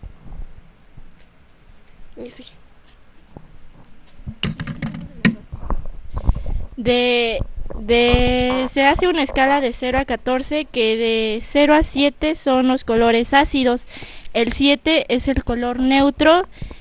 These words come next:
Speaker 2: y del siete hacia arriba es el, el básico. Bueno, estas son, este, del otro experimento de las reacciones exotérmicas, que al hacer contacto con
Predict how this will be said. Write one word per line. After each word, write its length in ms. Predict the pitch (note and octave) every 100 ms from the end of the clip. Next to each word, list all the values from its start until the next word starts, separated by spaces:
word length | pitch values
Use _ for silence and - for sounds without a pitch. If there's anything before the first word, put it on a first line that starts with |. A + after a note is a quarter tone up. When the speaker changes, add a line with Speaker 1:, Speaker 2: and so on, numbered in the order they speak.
| - -
Speaker 2:
y 140 | B3
del 180 | A#3 A#3
siete 300 | B3 C4+ C#4
hacia 340 | D4 C#4+ A3+ G#3
arriba 460 | G#3+ C4 B3+ D4 E4+ - - -
es 280 | G#3+ A3+ A3
el, 600 | B3 A3+ G#3+ G3+ G3+ G#3+ A3 - - - - -
el 200 | A#3 A#3
básico. 520 | C#4 F4 D4 - C4+ - - - - - - - - - - - - - - - - - - - - - - - - - - - -
Bueno, 220 | C#4 C#4+
estas 320 | D#4 - G4
son, 300 | - E4+ E4
este, 640 | E4 E4 - A3 F#3+ C#3 - - -
del 400 | A#3 A3 A3 A3+
otro 180 | B3 B3
experimento 760 | D4+ - A3+ A3 A#3+ B3+ E4 G#4 -
de 300 | B3+ A3 A3
las 200 | G#3+ G#3+
reacciones 480 | G#3 G3+ B3+ B3 B3
exotérmicas, 760 | A3+ A#3 C4 C4+ C#4 B3+ B3 - - - - - - -
que 100 | B3
al 120 | B3
hacer 260 | B3 D4 C#4+
contacto 540 | D#4 D#4 D4 - D4+
con 1040 | - B3 G#3+ G3+ G3+ G#3+ G#3+ G#3 G3+ G#3